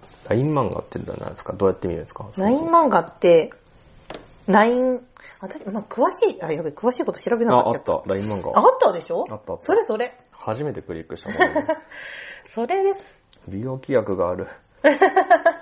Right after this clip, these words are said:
Speaker 1: やだな。
Speaker 2: それです。まあ、結局、ラインで見れる、配信されてくる漫画。
Speaker 1: うん、うん。
Speaker 2: で、あの、毎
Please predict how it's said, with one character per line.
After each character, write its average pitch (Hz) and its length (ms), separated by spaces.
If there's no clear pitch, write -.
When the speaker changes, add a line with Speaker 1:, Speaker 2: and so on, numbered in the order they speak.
Speaker 1:
や 202 140
だ - 0
な。 165 400
Speaker 2:
そ 262 60
れ 262 180
で 330 140
す。 233 160
ま 226 180
あ、 214 40
結 302 160
局、 480 260
ラ 262 140
イ 302 60
ン 294 400
で 339 220
見 202 180
れ 247 180
る、 220 320
配 240 260
信 254 180
さ 247 100
れ 220 100
て 214 100
く 220 100
る 165 100
漫 143 260
画。 147 240
Speaker 1:
う 98 60
ん、 87 180
う 190 60
ん。 190 100
Speaker 2:
で、 247 260
あ 175 160
の、 160 140
毎 214 280